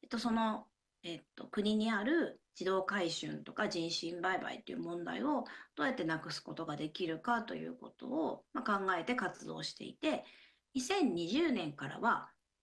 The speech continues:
と、日本でも活動をしています。で、日本での活動は、えっと、人身売買ではなく、子どもの虐待とか、まあ、子どもが、まあ、困難な状況に置かれている子どもの、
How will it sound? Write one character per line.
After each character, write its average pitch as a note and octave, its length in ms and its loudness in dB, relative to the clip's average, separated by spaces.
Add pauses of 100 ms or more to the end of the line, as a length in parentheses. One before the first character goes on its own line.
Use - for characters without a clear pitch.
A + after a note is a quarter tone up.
(200)
と、 E3 160 -4
日 D#3 140 -4
本 A#3 260 4
で - 240 -4
も C4+ 380 4
活 D3+ 260 -8
動 D#3 140 -2
を F3 80 -4
し - 80 -4
て - 100 -12
い - 80 -12
ま - 180 -12
す。 - 160 -20 (760)
で、 C4+ 120 6
日 C4 100 6
本 G#4+ 220 0
で B3+ 100 4
の F3+ 120 0
活 E3+ 260 -6
動 E3+ 220 0
は、 A3+ 400 2
え - 60 -14
っ - 20 -20 (120)
と、 - 380 -10 (220)
人 G#3+ 160 2
身 A#3 280 2
売 A3 220 2
買 - 220 -2
で - 80 -4
は - 80 -2
な G3+ 140 -4
く、 C4+ 220 0
子 - 120 0
ど A#3+ 100 4
も A#3+ 140 4
の A3+ 140 2
虐 F3 180 0 (180)
待 E3+ 240 -4
と - 120 -10
か、 G#3+ 300 2
ま A#3 140 2
あ、 - 40 -4
子 G3 160 -6
ど G#3+ 120 2
も G#3 140 2
が、 F#3+ 180 2
ま A3+ 120 2
あ、 G#3 40 -2
困 B3 260 4
難 G3 180 4
な F#3+ 100 0
状 F#3+ 100 0
況 F#3+ 160 -4
に F#3+ 80 -2
置 F#3 80 -4
か F3 80 0
れ F#3+ 120 -4
て A#3 100 -4
い A#3+ 40 0
る C#4+ 120 0
子 G3 160 -2
ど E3+ 100 0
も E3+ 420 -2
の、 D#4+ 360 4